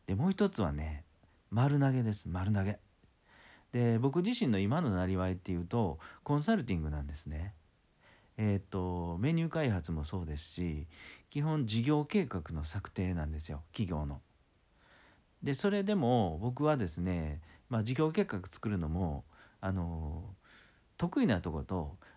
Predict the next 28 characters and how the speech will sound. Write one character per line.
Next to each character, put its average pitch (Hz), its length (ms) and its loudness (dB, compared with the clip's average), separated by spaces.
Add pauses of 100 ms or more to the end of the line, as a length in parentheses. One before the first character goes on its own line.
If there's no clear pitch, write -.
や 147 120 -6
っ - 80 -10
ぱ - 100 -4
り - 80 -4
こ - 180 -8
れ、 214 340 -4
ま 156 260 -10
あ、 151 40 -8
嫌 214 200 -2
だ 240 100 -4
な、 196 140 -2
や 196 160 -2
り 220 80 4
に 226 120 4
く 214 120 -2
い 196 60 0
な 190 140 2
っ 175 60 0
て - 80 -2
い 120 40 2
う - 20 4
の 90 100 2
が 82 100 0
あ 80 40 0
り 82 100 -2
ま 82 140 -2
し - 100 -10
て、 78 360 -4